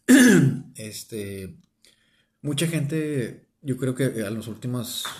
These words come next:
décadas, lo busca más como algo, un símbolo de rebeldía o de identidad. No sé, que, ah, me voy a poner algo que me identifique a mí así mil por ciento. No sé, una cruz de que soy un buen cristiano.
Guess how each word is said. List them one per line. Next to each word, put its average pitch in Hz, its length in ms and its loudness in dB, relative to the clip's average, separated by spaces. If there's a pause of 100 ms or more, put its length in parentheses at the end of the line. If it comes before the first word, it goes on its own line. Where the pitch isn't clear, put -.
(520)
décadas, 98 680 -12 (680)
lo 110 160 -4
busca 104 280 -8
más 113 180 -6
como 110 280 -6
algo, 98 540 -8
un 101 260 -12
símbolo 113 280 -4
de 107 60 -6
rebeldía 104 760 -8
o 107 160 -8
de 107 80 -8
identidad. 95 880 -10 (640)
No 90 140 -18
sé, - 200 -16
que, 58 220 -16
ah, 113 200 -10
me 104 100 -8
voy 95 160 -10
a - 60 -20
poner 113 280 -6
algo 110 300 -6
que 104 140 -12
me 98 120 -10
identifique 98 720 -10
a - 20 -6
mí 123 160 -2
así 123 320 -4
mil 120 200 -2
por 123 180 -8
ciento. 82 440 -14
No 92 100 -14
sé, 92 160 -14
una 107 240 -10
cruz 139 380 -4
de 135 80 -6
que - 100 -18
soy 98 160 -16
un 101 120 -12
buen 101 140 -14
cristiano. - 680 -18